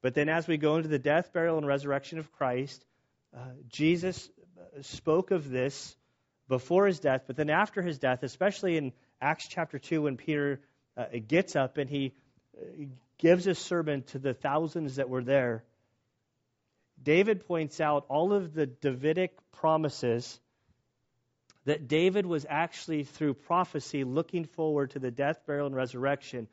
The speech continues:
that David would ultimately die, but the kingdom was promised to one who would never die, that this is this messianic prophecy.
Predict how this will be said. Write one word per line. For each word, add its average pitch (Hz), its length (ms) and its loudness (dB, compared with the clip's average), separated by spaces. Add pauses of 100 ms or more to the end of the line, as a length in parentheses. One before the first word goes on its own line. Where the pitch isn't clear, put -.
(340)
that 120 260 -2
David 185 400 4
would 156 160 0
ultimately 147 680 -2
die, 123 680 0 (1500)
but 147 120 0
the 151 80 6
kingdom 214 420 4
was 156 140 0
promised 156 480 -4
to 156 80 0
one 151 300 -2
who 139 140 -6
would 131 160 -2
never 147 280 -2
die, 117 300 -2
that 117 160 -8
this 139 180 -4
is 135 180 0
this 139 240 -4
messianic 156 800 0
prophecy. 127 640 -4